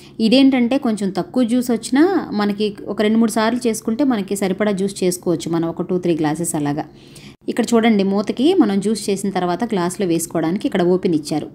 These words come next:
మనకి వాటర్ జగ్ టైప్లో ఎలా వస్తుందో అలా వచ్చిందనమాట. ఈ జ్యూస్ చేసుకొని మనం తాగాలని ఇంట్రెస్ట్ రావాలన్నా కొంచెం క్లీనింగ్ బాగుందనుకోండి, త్వరగా అయిపోద్ది, మనకు కూడా తాగాలని ఇంట్రెస్ట్ వస్తుంది కదా.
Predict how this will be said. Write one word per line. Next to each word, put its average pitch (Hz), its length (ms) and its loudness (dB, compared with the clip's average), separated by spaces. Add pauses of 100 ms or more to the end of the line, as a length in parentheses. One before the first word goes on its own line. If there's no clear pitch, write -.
(120)
మనకి 175 380 -2
వాటర్ 185 340 2
జగ్ 175 280 -2
టైప్లో 175 300 0
ఎలా 160 220 -2
వస్తుందో 165 380 -6
అలా 208 200 0
వచ్చిందనమాట. 151 600 -2 (1200)
ఈ 226 80 4
జ్యూస్ 233 360 2
చేసుకొని 247 300 2
మనం 214 220 0
తాగాలని 208 520 2
ఇంట్రెస్ట్ 202 360 -2
రావాలన్నా 180 400 0
కొంచెం 196 320 -4
క్లీనింగ్ 208 320 2
బాగుందనుకోండి, 170 640 -2
త్వరగా 170 320 -2
అయిపోద్ది, 180 500 0
మనకు 180 280 -2
కూడా 202 140 -2
తాగాలని 180 440 0
ఇంట్రెస్ట్ 175 340 -4
వస్తుంది 156 300 -4
కదా. 175 300 0